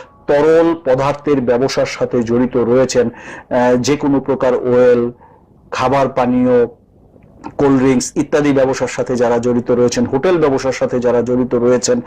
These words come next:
তাদের প্রত্যেকের জন্যই কিন্তু এই মাসটি অত্যন্ত শুভ ফলপ্রসূ। তবে নতুন করে আপনারা সিজনাল রোগে যেমন আক্রান্ত হতে পারেন, সেই সাথে, আহ,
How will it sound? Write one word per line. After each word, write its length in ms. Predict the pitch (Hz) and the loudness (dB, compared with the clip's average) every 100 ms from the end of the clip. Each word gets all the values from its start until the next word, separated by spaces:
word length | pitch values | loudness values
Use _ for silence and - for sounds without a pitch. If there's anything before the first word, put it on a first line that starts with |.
| - - - | -8 -10 -8
তাদের 220 | 139 135 135 | -4 -2 -2
প্রত্যেকের 540 | - 196 - 185 156 | -2 -6 -4 -2 -2
জন্যই 380 | 131 135 139 127 | 0 2 2 2
কিন্তু 420 | 131 123 131 127 - - - | 0 -2 0 -4 -4 -18 -4
এই 240 | 143 135 | 2 2
মাসটি 580 | 123 123 - - 127 117 - - _ | 2 0 -2 -4 -4 -4 -12 -20 _
অত্যন্ত 440 | 202 196 - 151 143 | -6 -4 -2 -2 0
শুভ 340 | 139 135 123 | -2 -2 -2
ফলপ্রসূ। 760 | 120 123 127 123 - 165 160 135 | 0 0 2 2 0 -4 -2 -4
তবে 480 | - 151 139 127 - - - - | 0 2 2 0 -4 -20 -14 -4
নতুন 520 | 127 143 190 240 220 | 0 0 0 0 -2
করে 320 | 208 156 147 | 0 2 2
আপনারা 420 | 139 127 135 123 120 | 2 0 2 2 0
সিজনাল 540 | - 147 143 143 135 | 0 0 2 2 2
রোগে 260 | 123 123 131 | 0 0 2
যেমন 260 | 123 123 123 | 2 2 0
আক্রান্ত 460 | 113 - 131 139 | -4 -2 -2 0
হতে 260 | 156 165 175 | -2 -2 -2
পারেন, 220 | 185 214 | -2 -2
সেই 420 | 208 - 202 190 | -6 -2 -2 -2
সাথে, 460 | 156 - 175 175 143 | -4 -4 -6 -2 -2
আহ, 680 | 156 - - - - 120 | -2 -6 -16 -16 -6 -2